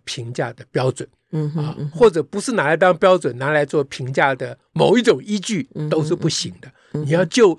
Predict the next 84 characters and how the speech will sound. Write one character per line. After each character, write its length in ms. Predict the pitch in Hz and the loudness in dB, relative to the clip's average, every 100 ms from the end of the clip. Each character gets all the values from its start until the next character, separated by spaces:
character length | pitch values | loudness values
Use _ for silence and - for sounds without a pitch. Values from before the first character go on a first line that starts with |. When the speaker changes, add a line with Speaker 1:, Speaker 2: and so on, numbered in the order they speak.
| - | -4
Speaker 1:
人 180 | - 165 | -4 0
家 140 | 208 214 | 0 0
说 140 | 226 | 0
就 420 | - 285 247 160 | 0 4 6 6
事 380 | 135 - 226 156 | 0 -6 -2 -2
论 340 | 151 196 135 | 2 4 2
事 340 | 117 - 214 151 | -2 -8 -4 0
嘛。 200 | 165 160 | 0 -2
Speaker 2:
嗯 100 | 170 | -4
哼， 80 | 160 | -6
嗯 180 | 156 156 | -6 -4
哼。 80 | 165 | 0
Speaker 1:
那 100 | 185 | 0
其 220 | - 240 | 0 -2
实 160 | 226 233 | -2 -4
个 220 | - 285 | 2 4
人 180 | 170 143 | 4 2
主 180 | 127 | -6
义 40 | 135 | -6
就 160 | 170 | -4
是 140 | 156 165 | -4 0
要 140 | 147 | 0
主 220 | 135 117 | -2 -8
张 240 | 110 135 135 | -10 -8 -4
就 260 | - 240 | 4 4
人 240 | 147 123 139 | 4 2 2
论 240 | 196 156 | 4 4
人 280 | 113 101 - | 2 -4 -4
啦。 240 | 151 165 - | -2 -2 -4
Speaker 2:
嗯， 220 | 160 151 - | -6 -8 -8
嗯， 160 | 147 | -4
嗯。 20 | 151 | 2
Speaker 1:
啊， 220 | 175 131 | 2 0
Speaker 2:
嗯 120 | 151 | -6
哼。 200 | 151 156 151 | -10 -10 -2
Speaker 1:
不 120 | 262 | -2
是 160 | 285 | 0
说 200 | 269 240 | 0 2
台 240 | 226 143 175 | 2 0 2
大 220 | 220 190 170 160 | 6 6 4 -2
毕 140 | 202 180 | -2 2
业 140 | 170 | 2
的 200 | 147 135 _ _ | 2 -4 _ _
或 180 | - 185 | -4 -2
台 160 | - | 0
大 180 | 160 202 | 2 2
的 80 | 170 | 2
都 180 | 139 185 | 2 2
不 160 | 175 220 | 4 2
好， 260 | - 92 - _ | 2 -4 -12 _
Speaker 2:
嗯 60 | 170 | -2
哼。 20 | |
Speaker 1:
或 100 | 196 | 0
台 140 | 185 190 | 2 4
大 100 | 202 | 4
的 80 | |
老 180 | 180 131 | 4 2
师 200 | 135 208 | -2 2
都 120 | 196 | 4
不 80 | 185 | 4
好， 160 | 147 139 | 2 -2
台 120 | 139 | 2
大 120 | 185 | 4
学 140 | 180 185 | 4 0
生 100 | 170 | 0
都 80 | 185 | 0
不 80 | 165 | 2
好， 80 | 135 | 2
Speaker 2:
嗯 20 | |
哼。 40 | |
Speaker 1:
当 120 | 208 | 4
然 140 | 214 185 | 4 2
不 100 | 180 | -4
至 220 | 165 208 | -6 -4
于 100 | 139 | -4
是 160 | 131 160 | -4 -2
这 240 | 175 151 | 2 2
样。 160 | 139 - | 0 -2
Speaker 2:
嗯 100 | 160 | -6
哼， 140 | 170 | -6
嗯 20 | |
哼。 60 | 165 | -4
Speaker 1:
可 120 | - | 0
是 120 | 190 | 0